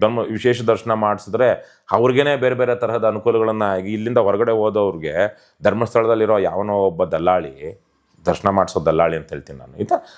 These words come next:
ಅಲ್ಲೇ ಅಲ್ಲ ಅನೇಕ ಕಡೆಗಳಲ್ಲಿದ್ದಾರೆ. ಅವನೇನೋ ಮಾಡಿಸ್ಬಿಟ್ಟ, ತೋರಿಸ್ಬಿಟ್ಟ, ಒಳಗಡೆ ಕರ್ಕೊಂಡೋಗಿ ಯಾರ್ಯಾರಿಗೋ ಕಾಲಿಗೆ ಬೀಳಿಸ್ಬಿಟ್ಟ ಅಂದ್ಬಿಟ್ಟ ಅಂದಮೇಲೆ ಅವನು ನಮ್ಮೂರಿಗೇನಾದ್ರು ಬಂದಾಗ ಅವನಿಗೆ ದೊಡ್ಡ ಮಟ್ಟದಲ್ಲಿ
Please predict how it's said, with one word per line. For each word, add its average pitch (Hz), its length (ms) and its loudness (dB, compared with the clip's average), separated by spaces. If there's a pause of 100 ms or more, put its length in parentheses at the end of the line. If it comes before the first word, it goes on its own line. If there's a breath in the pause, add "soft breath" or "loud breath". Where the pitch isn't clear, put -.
ಅಲ್ಲೇ - 160 4
ಅಲ್ಲ - 140 0
ಅನೇಕ - 240 2
ಕಡೆಗಳಲ್ಲಿದ್ದಾರೆ. 87 840 0
ಅವನೇನೋ 180 300 4
ಮಾಡಿಸ್ಬಿಟ್ಟ, 156 420 2 (200)
ತೋರಿಸ್ಬಿಟ್ಟ, 143 360 0
ಒಳಗಡೆ 135 300 2
ಕರ್ಕೊಂಡೋಗಿ 127 480 -2
ಯಾರ್ಯಾರಿಗೋ 123 400 2
ಕಾಲಿಗೆ 120 300 -2
ಬೀಳಿಸ್ಬಿಟ್ಟ 110 360 -4
ಅಂದ್ಬಿಟ್ಟ 107 280 0 (400 loud breath)
ಅಂದಮೇಲೆ 113 680 -2
ಅವನು 165 260 4
ನಮ್ಮೂರಿಗೇನಾದ್ರು 143 600 -2
ಬಂದಾಗ 110 440 0 (400 soft breath)
ಅವನಿಗೆ 113 300 0
ದೊಡ್ಡ 127 540 0
ಮಟ್ಟದಲ್ಲಿ 120 500 -4